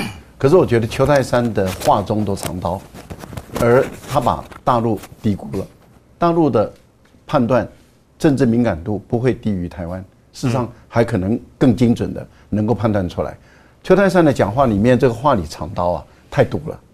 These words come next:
Speaker 2: 嗯。
Speaker 1: 哦，第一个呢，他谈到说，过去民进党对大陆的永远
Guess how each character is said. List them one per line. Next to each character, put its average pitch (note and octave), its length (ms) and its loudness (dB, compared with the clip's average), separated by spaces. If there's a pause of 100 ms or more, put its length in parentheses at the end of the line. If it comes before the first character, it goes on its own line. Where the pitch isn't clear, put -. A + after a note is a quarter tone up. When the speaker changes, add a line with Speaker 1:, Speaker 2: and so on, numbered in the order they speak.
(120)
Speaker 2:
嗯。 F#2+ 120 -12 (240)
Speaker 1:
哦， D#2 200 -2 (300)
第 F#3 140 6
一 F3+ 40 8
个 D3 120 8
呢， B2+ 120 6
他 B2+ 200 0
谈 G2+ 200 -2
到 A2+ 160 4
说， G#2+ 320 0 (300)
过 F#3 180 6
去 B2+ 280 2
民 A#2+ 240 4
进 E4 160 6
党 F2 180 -2
对 B2 160 4
大 A#2+ 180 2
陆 A#2+ 160 0
的 F#2+ 220 -4 (360)
永 B2 260 2
远 G#2+ 200 -2